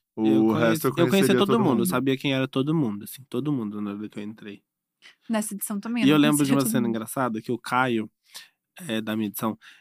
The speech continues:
Speaker 2: ele, eu, a gente chegou, ele falou assim, "Ô, João, <laughs>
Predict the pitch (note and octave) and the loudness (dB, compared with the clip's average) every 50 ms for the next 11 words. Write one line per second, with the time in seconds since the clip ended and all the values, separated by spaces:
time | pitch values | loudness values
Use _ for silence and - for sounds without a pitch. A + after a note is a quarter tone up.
0 | _ - A#2+ A2 A#2 A#2 A#2 A#2 - A#2+ A2+ A2 - - A#2+ A2+ - - - A#2 | _ -8 -4 0 0 0 0 0 -2 -6 -8 -8 -8 -10 -8 -6 -4 -4 -4 -2
1 | A2 A#2+ B2+ B2 A#2+ A#2 A2 - - B2+ A#2+ B2 B2+ - - B2 A2+ G#2+ - _ | -2 0 0 2 2 2 0 -2 -2 -6 -6 -6 -6 -6 -6 -6 -6 -6 -8 _
2 | - - E3+ E3 F#3 E3+ C3+ B2+ G#2+ - - - - - - - - - - - | -4 -2 0 2 2 2 0 0 -4 -10 -16 -16 -14 -12 -12 -12 -12 -14 -16 -18
3 | - - - _ - - _ _ _ - - - - _ _ _ _ - - G#3 | -18 -18 -18 _ -20 -20 _ _ _ -20 -20 -20 -20 _ _ _ _ -2 0 0
4 | G#3 F#3+ F#3 | 0 0 -2